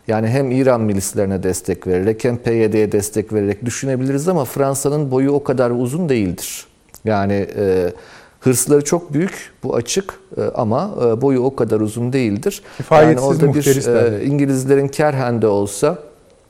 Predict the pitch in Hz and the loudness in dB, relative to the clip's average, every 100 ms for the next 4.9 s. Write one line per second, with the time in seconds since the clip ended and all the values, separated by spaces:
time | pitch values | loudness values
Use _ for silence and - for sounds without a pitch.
0 | _ _ _ _ _ _ - 170 156 135 | _ _ _ _ _ _ -8 0 2 0
1 | 131 208 196 156 165 151 147 147 151 185 | -4 -4 -2 -2 -2 0 -2 -4 -4 -2
2 | 127 147 247 196 110 - - - - - | -2 -2 -2 -2 -4 -8 -20 -20 -20 -6
3 | 117 120 123 117 165 160 156 147 147 139 | -2 0 -2 -2 -2 0 2 0 2 2
4 | 143 143 - 127 117 113 110 110 | 2 -2 -2 0 0 2 0 0